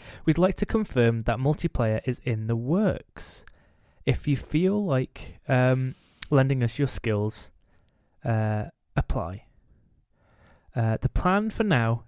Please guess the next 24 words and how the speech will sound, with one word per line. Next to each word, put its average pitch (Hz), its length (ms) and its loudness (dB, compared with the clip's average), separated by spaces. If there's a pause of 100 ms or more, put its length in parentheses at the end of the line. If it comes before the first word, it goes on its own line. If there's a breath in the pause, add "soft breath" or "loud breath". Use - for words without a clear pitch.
is 139 120 2
to 147 60 -4
deliver 147 300 2
Cyberpunk 139 460 2
twenty 143 240 -2
seventy-seven 123 680 -2
in 135 140 -4
April, 131 440 -4 (300 loud breath)
and 120 100 -2
then 120 120 2
follow 151 340 6
up 123 180 2
with 127 140 0
the - 100 -12
fr-, - 240 -8
uh, 131 260 4
D 147 140 4
L 156 120 2
Cs, 120 420 0 (160)
in 208 180 2
brackets, 190 720 0
free, 185 460 4 (140)
exclamation 175 720 0
mark, 127 440 -2